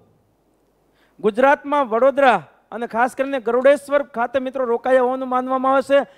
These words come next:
આમ તો અંતિમ દિવસો, મિત્રો, ચાંદોદ કરનાળી ખાતે વિતાયા હોવાનું માનવામાં આવે છે.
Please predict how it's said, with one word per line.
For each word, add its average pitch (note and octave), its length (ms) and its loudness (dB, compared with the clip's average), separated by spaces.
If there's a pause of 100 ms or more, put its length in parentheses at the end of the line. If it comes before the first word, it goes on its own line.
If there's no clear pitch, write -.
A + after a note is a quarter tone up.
(180)
આમ A#3+ 180 -6
તો C4+ 140 0
અંતિમ B3+ 400 -4
દિવસો, C4+ 260 -4
મિત્રો, C4+ 260 0
ચાંદોદ B3+ 540 0
કરનાળી B3+ 480 0
ખાતે A#3+ 440 0 (4000)
વિતાયા C4+ 360 4
હોવાનું C4 340 0
માનવામાં A3+ 460 -4
આવે F3 120 -6
છે. C#3 140 -20